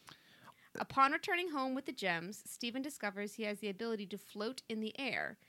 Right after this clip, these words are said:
However, after jumping too high, he becomes stuck in the sky. The gems spent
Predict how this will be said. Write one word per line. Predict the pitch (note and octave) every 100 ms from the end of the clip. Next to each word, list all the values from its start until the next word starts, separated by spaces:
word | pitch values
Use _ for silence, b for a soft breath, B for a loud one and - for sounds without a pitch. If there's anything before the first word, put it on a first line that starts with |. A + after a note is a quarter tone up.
| b b -
However, | G3 B3+ G3+ G3
after | - G3 F#3+
jumping | G3 E4 - A3+
too | - F3+
high, | F3+ D#3 A#2+ A3+ A3 -
he | F#3+
becomes | G3+ G3+ F#3+ F#3+
stuck | - - F4+ G#3
in | F#3
the |
sky. | - - E3 D#3+ G3+ B B B B -
The |
gems | F3 C#4+ E4+ -
spent | A#3+ G#3